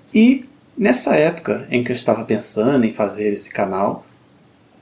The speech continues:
eu também tinha voltado aí a frequentar eventos e a frequentar lugares assim que a turma de,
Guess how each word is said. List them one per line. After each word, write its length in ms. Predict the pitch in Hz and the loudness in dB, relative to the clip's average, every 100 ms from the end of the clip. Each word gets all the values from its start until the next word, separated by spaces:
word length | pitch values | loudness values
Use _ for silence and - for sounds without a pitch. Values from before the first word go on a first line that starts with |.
| _ - - | _ -20 0
eu 400 | 139 143 143 139 | 2 4 4 2
também 920 | 165 170 180 214 214 214 202 180 175 - | 0 2 4 4 4 2 2 0 -4 -8
tinha 300 | - 202 196 | -2 2 4
voltado 580 | 175 147 151 160 147 | 4 2 4 4 4
aí 100 | 139 | 4
a 60 | 147 | 2
frequentar 880 | - 135 135 110 - 117 139 117 117 _ _ _ _ _ _ _ _ | 0 -2 0 -2 0 0 0 -4 -10 _ _ _ _ _ _ _ _
eventos 1200 | - 110 113 113 143 139 135 110 104 101 98 - 127 | -4 0 4 6 6 4 2 0 0 -2 -6 -8 -4
e 80 | |
a 60 | 127 | -4
frequentar 480 | - 170 170 170 175 | -4 -4 -4 -2 0
lugares 580 | 202 151 135 139 139 120 | 2 2 2 4 4 2
assim 340 | 120 139 135 | 0 -4 -6
que 120 | 147 | -6
a 40 | 147 | -6
turma 460 | - 143 147 143 | -2 -2 0 -4
de, 720 | 135 131 127 120 120 113 107 | -4 -4 -2 -2 -2 -4 -6